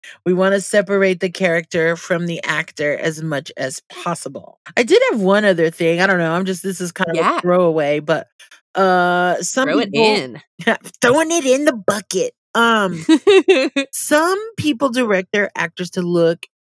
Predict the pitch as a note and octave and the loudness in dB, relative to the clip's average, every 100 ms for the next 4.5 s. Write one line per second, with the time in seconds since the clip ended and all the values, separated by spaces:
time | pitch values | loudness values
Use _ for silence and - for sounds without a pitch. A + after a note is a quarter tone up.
0 | _ - F3 F#3+ F3+ A#3 A#3 - G3+ F#3 | _ -6 -2 0 2 2 2 -4 -6 -6
1 | F3+ F3+ - F#3 E3 D#3+ - D#3 - - | -6 -6 -2 -2 -2 -4 -4 -4 -4 -2
2 | G3 E3 C3 - D#3+ D3 - - D#3+ D#3+ | 0 0 -4 -8 -6 -4 -6 -2 -2 -2
3 | - _ _ _ _ - F3 F3 - - | -6 _ _ _ _ -6 -4 -4 -8 -10
4 | - F#3 E3 C3+ | -2 -2 -2 -4